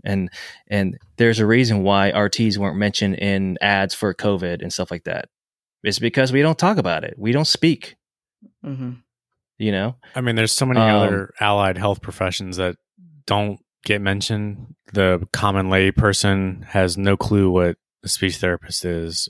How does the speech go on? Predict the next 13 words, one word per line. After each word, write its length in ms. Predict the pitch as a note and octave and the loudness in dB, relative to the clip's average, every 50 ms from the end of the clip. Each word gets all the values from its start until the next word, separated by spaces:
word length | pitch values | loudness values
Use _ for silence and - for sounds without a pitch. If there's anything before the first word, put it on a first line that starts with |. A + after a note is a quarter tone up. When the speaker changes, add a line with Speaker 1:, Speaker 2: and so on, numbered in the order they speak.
| - _ | -8 _
Speaker 3:
or 200 | G2 F#2 F#2 F2+ | -2 0 0 0
a 60 | F2+ | 0
dietitian, 720 | E2+ F#2 F2 F2 E2 - - F#2 F#2+ G2+ F#2+ F#2+ F2 E2+ | 0 0 0 0 0 0 -2 0 2 2 0 0 -2 -4
Speaker 1:
Mm-hmm. 100 | E2+ - | -4 0
Speaker 3:
or 100 | F#2+ F#2+ | 0 2
respiratory 540 | F#2 F#2+ F#2+ F2+ - - F#2 - - F#2 F#2 F2 | 2 2 0 0 -2 -4 -4 0 0 0 0 2
therapist. 680 | - G2 F2+ F2 E2+ - - G2+ F2+ E2+ E2+ - - _ _ - - - - - - - - - | 0 0 0 0 -2 -2 -2 -4 -2 -2 -4 -8 -12 _ _ -20 -20 -18 -16 -16 -18 -12 -12 -4
Speaker 1:
Very 260 | A2+ B2 B2 C3+ C3 A2+ | 0 2 2 2 2 2
important. 360 | G2 F#2+ F#2+ G2 F#2 F#2+ F2 | 2 2 2 2 2 2 0
Speaker 3:
Um, 240 | E2+ E2+ E2 - - _ - | -2 -4 -10 -14 -16 _ 0
or 160 | A2+ G#2+ G#2+ | 2 2 4
physical 340 | - A#2 G#2 F2 F#2+ F#2+ F#2 | 4 2 0 0 0 -2 -2
therapist. 540 | - - F#2 F2+ E2+ F2+ F2 E2+ - - | 0 0 0 0 0 -2 -4 -4 -6 -10